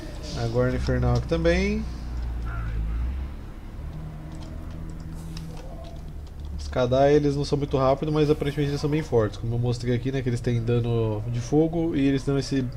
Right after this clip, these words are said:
penalidade de liderança aqui, quando eles batem em alguém. São inabaláveis também, o que é muito bom.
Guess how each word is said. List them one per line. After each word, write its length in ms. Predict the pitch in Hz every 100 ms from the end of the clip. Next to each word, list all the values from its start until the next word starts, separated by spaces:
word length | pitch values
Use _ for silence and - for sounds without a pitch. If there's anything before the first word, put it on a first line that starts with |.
| 123 - -
penalidade 380 | - 123 123 123
de 60 | 127
liderança 500 | 127 131 120 117 117
aqui, 220 | 110 104 - - - - - -
quando 140 | - 120
eles 120 | 117
batem 300 | 117 117 123
em 40 |
alguém. 300 | 117 110 104 104 - - - - - - - - - - - - - - - - - - - - - - - - - - - - - - - - - - - -
São 140 | 151
inabaláveis 640 | 180 208 226 151 131 117
também, 200 | - 113
o 40 | 110
que 80 | 127
é 20 |
muito 200 | 131 -
bom. 160 | 151